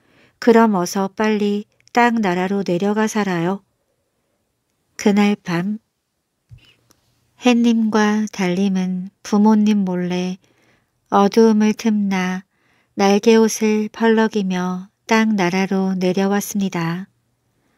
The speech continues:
참 좋다. 정말 땅 나라도 하늘 나라처럼 아름답군요. 다음 날 아침 달님이 눈을 뜨니 꿈나라에 온 것 같았습니다.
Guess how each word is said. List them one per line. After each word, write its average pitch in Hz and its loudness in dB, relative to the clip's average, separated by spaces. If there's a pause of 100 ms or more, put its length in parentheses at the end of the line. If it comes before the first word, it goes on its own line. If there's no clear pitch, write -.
(300)
참 220 0
좋다. 196 -6 (120)
정말 190 -2
땅 226 0
나라도 202 -4 (100)
하늘 226 0
나라처럼 190 -4
아름답군요. 190 -6 (1500)
다음 214 0
날 208 0
아침 175 -6 (500)
달님이 214 2
눈을 196 0
뜨니 175 -6 (440)
꿈나라에 226 2
온 175 -4
것 180 -4 (100)
같았습니다. 185 -4